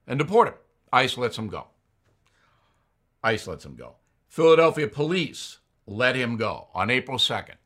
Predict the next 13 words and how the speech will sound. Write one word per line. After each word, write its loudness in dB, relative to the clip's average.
Out. 8
They 2
knew 4
the 4
federal 4
government 4
wanted 6
him, -6
but -8
the -8
Philadelphia, 8
Pennsylvania 0
cops 4